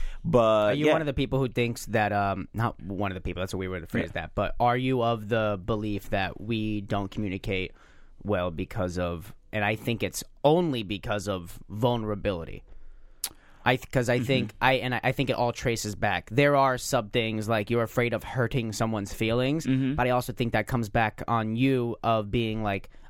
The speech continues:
Speaker 2: "I feel, I feel like I'm showing a part of myself that's mean if I hurt someone." I just think it always comes back to, like, a level of vulnerability, like, you're showcasing a part of yourself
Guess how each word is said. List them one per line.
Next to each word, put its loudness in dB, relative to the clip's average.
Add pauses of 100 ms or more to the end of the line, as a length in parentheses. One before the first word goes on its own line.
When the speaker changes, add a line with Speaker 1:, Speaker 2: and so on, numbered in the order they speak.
Speaker 2:
"I 4
feel, 0 (800)
I 2
feel 0
like 0
I'm 0
showing 0
a 0
part 0
of -2
myself -2
that's -4
mean 0
if -6
I -2 (140)
hurt 0
someone." -4 (200)
I 0
just -2
think 2
it 2
always 2
comes 0
back 0
to, 2
like, -2
a 0
level 0
of -2
vulnerability, -2
like, -2
you're 2
showcasing 0
a -4
part 0
of -2
yourself -4